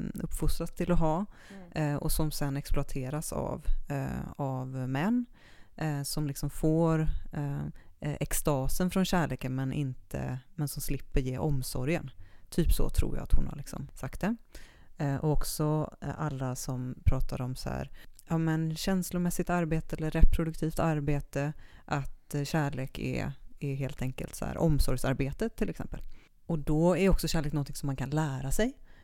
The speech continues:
Speaker 1: Eh, liksom det är ju, om det, om kärlek är vad man gör och inte någonting som, det är inte en känsla utan det är någonting som man gör, eh,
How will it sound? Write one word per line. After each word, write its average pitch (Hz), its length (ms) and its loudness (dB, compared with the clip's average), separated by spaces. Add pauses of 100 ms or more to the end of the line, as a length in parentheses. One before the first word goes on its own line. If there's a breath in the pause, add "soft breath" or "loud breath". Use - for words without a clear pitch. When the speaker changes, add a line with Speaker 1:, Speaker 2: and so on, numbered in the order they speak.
(140 soft breath)
Speaker 1:
Eh, 143 280 2 (180)
liksom 143 380 -4
det 147 80 0
är 143 140 0 (100)
ju, 131 160 -4
om 151 200 -2
det, 147 280 0
om 147 80 0
kärlek 143 380 2
är 139 100 0
vad 135 200 -2
man 131 220 -2
gör 196 420 2
och 160 80 4
inte 139 260 -2
någonting 131 400 -2
som, 127 420 -4
det 143 100 0
är - 20 2
inte 139 160 -2
en 131 80 0
känsla 147 680 0
utan 151 260 0
det 131 80 -4
är 123 40 -2
någonting 120 220 -4
som - 100 -10
man 135 140 -8
gör, 202 460 2 (420 loud breath)
eh, 127 340 0